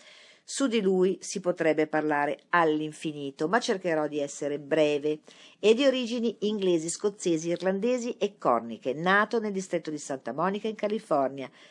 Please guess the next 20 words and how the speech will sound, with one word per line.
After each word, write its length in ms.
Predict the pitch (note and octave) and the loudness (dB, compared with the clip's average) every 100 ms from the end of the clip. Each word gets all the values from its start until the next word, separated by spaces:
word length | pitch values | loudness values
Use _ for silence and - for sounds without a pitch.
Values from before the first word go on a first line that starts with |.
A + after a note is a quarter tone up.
| _ | _
Redford 760 | - F#3+ G#3+ G#3+ - A#3 A3 A3+ | 2 4 4 2 -2 -2 -2 -8
cresce 600 | - G#3+ G3 C#3+ - A#2+ | -4 2 2 2 -6 -14
nel 140 | - - | -16 -10
quartiere 400 | B2 - C3+ A#2+ | -8 -2 -2 -4
spagnolo, 720 | - G#2 B2+ F3 G3 G3+ G#3 - | -6 -8 -2 0 2 2 -2 -8
nella 200 | - A3+ | 0 2
parte 400 | A3 D#3 D3 E3 - | 2 2 0 -4 2
ovest 480 | D#3 C#3+ D3+ D3+ D#3+ | 6 6 4 -2 -4
della 380 | D3+ C3 C3 C3 | -2 0 0 -4
città. 580 | - C#3 _ C3+ B2 - - - - | -10 -14 _ -2 -2 -6 -20 -20 -6
La 140 | E3+ F3 | 0 6
madre, 480 | F#3+ F3+ F3 F#3 | 8 6 4 2
Martha 580 | F3 D3+ C#3+ C#3+ - D3+ D3+ | 2 0 -2 -2 -2 -2 0
Hart, 460 | G3+ F3+ D#3 D3+ - | 2 2 2 0 0
era 200 | B2 E3 | 0 0
una 120 | E3 | -4
casalinga, 640 | F3 F3+ G#3+ A#3+ D#3+ C3 A#2+ - - | -4 -2 0 -2 -4 -6 -10 -14 -16
mentre 260 | - D#3 D#3 | -10 -6 -4
suo 240 | D3+ B3+ | -2 -2
padre, 480 | B3 B2+ F#2 A#2+ C3+ | 0 -2 -2 -4 -8